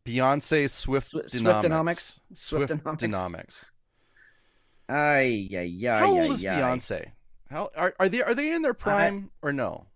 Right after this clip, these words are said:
Speaker 2: I, I think Taylor Swift definitely is in her prime. I think Beyonce is, um,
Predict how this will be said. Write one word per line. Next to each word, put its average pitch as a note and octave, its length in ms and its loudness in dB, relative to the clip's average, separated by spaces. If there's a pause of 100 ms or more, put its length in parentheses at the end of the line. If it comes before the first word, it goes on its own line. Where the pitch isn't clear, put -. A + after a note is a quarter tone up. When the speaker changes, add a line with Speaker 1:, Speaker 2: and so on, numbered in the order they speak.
Speaker 2:
I, - 80 -10 (220)
I D#3+ 120 0
think F#3 260 -4 (100)
Taylor C4 260 4
Swift - 320 0
definitely C#3+ 280 2
is A2+ 100 -6
in A#2 80 -2
her G2+ 100 -6
prime. A2+ 280 -4
I D#3+ 80 0
think C4+ 180 -4
Beyonce D#3+ 540 0
is, B2 480 -2
um, G#2+ 380 -4